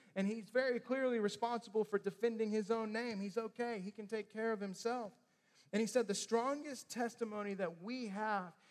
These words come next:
is that the world would recognize the love that we have." And when he's talking about for the church, he's not just talking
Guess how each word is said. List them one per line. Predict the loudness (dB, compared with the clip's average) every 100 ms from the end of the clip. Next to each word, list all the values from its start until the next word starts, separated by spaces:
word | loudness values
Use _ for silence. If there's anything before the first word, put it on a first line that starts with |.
| -6
is | -2 0
that | 2 2
the |
world | 0 2 4 4 4 0 -2
would | -2 -2 2
recognize | 2 2 -4 -2 -2 -2
the | -2 -4
love | -2 -2 0 2 0 -2
that | -4
we | -4 -8
have." | -6 -4 -2 -2 -4
And | -8
when |
he's | -6
talking | -4 -4 -2 -2
about | 0 0
for | -4
the | -6
church, | -8 -4 0 0
he's | -2 -4
not | -4 -4
just | 0 2 2 -2
talking | -2 -2 0 -2